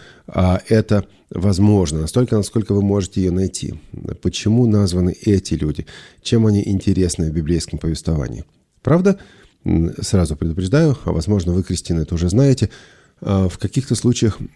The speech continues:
истории вы не найдёте. Тогда остаётся только, м, сказать о том, что Бог, а, не случайно поместил этих людей в Священное Писание,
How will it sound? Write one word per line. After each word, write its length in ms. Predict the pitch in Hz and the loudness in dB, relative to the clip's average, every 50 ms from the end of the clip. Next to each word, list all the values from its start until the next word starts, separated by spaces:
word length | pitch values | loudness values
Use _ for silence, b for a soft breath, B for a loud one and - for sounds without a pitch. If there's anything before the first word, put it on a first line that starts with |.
| - | -6
истории 480 | - 110 104 - - - 110 107 107 104 | -4 -4 -4 -2 0 2 2 4 4 4
вы 180 | 98 95 98 | 4 4 4
не 140 | 95 98 101 | 4 4 4
найдёте. 640 | 101 101 101 101 95 95 110 104 90 - - 69 - - - - - _ _ _ _ _ _ _ _ _ _ _ _ _ _ _ _ _ _ _ | 4 4 2 2 2 2 2 2 2 0 -6 -12 -14 -16 -20 -20 -20 _ _ _ _ _ _ _ _ _ _ _ _ _ _ _ _ _ _ _
Тогда 460 | - - 76 78 82 117 123 127 - b b b b b b b b b b | -10 -10 -4 0 2 4 4 4 2 b b b b b b b b b b
остаётся 420 | b 85 - - 98 107 110 - 104 | b -6 -2 0 2 2 2 2 2
только, 380 | 107 104 98 - 98 90 87 82 - | 2 2 2 2 0 0 0 -2 -4
м, 360 | 87 80 76 73 69 62 - | -4 -2 -2 -2 -4 -4 -8
сказать 340 | - - - 80 95 117 110 | -8 -4 0 2 2 4 2
о 80 | 101 | 2
том, 160 | - 101 104 98 | 0 0 -2 -2
что 380 | - - - - - 87 85 | -4 -8 -6 -2 0 0 0
Бог, 560 | 78 69 69 73 90 95 92 - - - - - - - | 0 -2 -2 0 2 2 0 0 -4 -10 -12 -10 -6 -4
а, 160 | 80 80 78 - | -4 -4 -2 0
не 240 | 95 104 107 104 | 2 2 2 2
случайно 640 | 92 - - 92 - - - 98 90 87 76 80 78 - B B B B B B B B - | 2 -2 -4 -6 -4 -2 0 0 0 0 -2 -4 -6 -8 B B B B B B B B -8
поместил 540 | - 85 76 85 82 - - - 90 82 76 - | -6 -4 -2 -2 -4 -4 -2 -2 -2 -2 -2 0
этих 380 | - 95 82 - 82 - - | 0 0 0 0 -2 -8 -6
людей 480 | - 78 71 65 78 76 65 62 60 58 - | -6 -6 -4 -2 -2 -2 -2 -2 -6 -10 -12
в 40 | - | -14
Священное 480 | - - - - - - 123 65 65 71 | -12 -10 -10 -10 -10 -8 -6 -6 -6 -6
Писание, 540 | - 90 - - 175 196 202 202 180 139 | -4 -4 -2 2 2 4 4 4 2 0